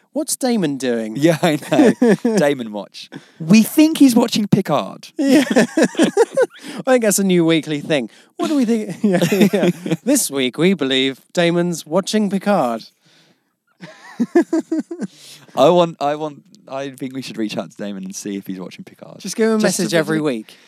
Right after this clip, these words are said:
Speaker 1: Give him a, like, while
Speaker 2: Damon
Speaker 1: we
Speaker 2: watch.
Speaker 1: write.
Speaker 2: Yeah, that's a
Speaker 1: Damon
Speaker 2: you're his
Speaker 1: watch.
Speaker 2: mate now. You do it.
Speaker 1: <laughs>
Speaker 2: Um, another
Speaker 1: Get
Speaker 2: thing.
Speaker 1: more music for Damon watch.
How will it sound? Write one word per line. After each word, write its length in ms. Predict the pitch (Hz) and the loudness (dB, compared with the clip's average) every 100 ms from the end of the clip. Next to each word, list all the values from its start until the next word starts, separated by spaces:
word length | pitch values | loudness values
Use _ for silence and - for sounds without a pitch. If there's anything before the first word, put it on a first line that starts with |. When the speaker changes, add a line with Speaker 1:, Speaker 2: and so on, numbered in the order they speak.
| _ | _
Speaker 1:
Give 120 | 190 | 0
him 140 | 196 190 | 2 0
a, 140 | 175 | 0
like, 220 | 165 160 | 0 -2
while 100 | - | -2
Speaker 2:
Damon 320 | - 196 208 | 2 4 4
Speaker 1:
we 60 | 165 | 4
Speaker 2:
watch. 60 | 165 | 2
Speaker 1:
write. 320 | 113 113 - | 0 -6 -2
Speaker 2:
Yeah, 320 | 151 147 117 110 | 2 2 2 0
that's 220 | 180 196 | -2 0
a 40 | |
Speaker 1:
Damon 380 | 208 185 165 135 | 2 2 2 2
Speaker 2:
you're 160 | 226 233 | 6 6
his 100 | 175 | 4
Speaker 1:
watch. 20 | 143 | 0
Speaker 2:
mate 80 | 123 | 0
now. 100 | 147 | -2
You 180 | 185 185 - | -2 -6 -8
do 120 | 113 | -8
it. 100 | - | -10
Speaker 1:
<laughs> 60 | _ _ - - - - - - - 208 - 254 - | _ _ -20 -20 -20 -20 -20 -20 -6 -4 -4 -10 0
Speaker 2:
Um, 460 | 170 185 190 208 208 _ _ _ _ - - | 4 4 2 -4 -10 _ _ _ _ -12 -2
another 320 | 175 214 220 | 4 6 6
Speaker 1:
Get 140 | 202 190 | 4 6
Speaker 2:
thing. 120 | 151 | 6
Speaker 1:
more 120 | 175 | 6
music 380 | 214 175 143 117 | 4 2 -2 -8
for 80 | - | -6
Damon 400 | 135 135 123 110 | -2 0 -2 -6
watch. 360 | 110 - - | -8 -12 -18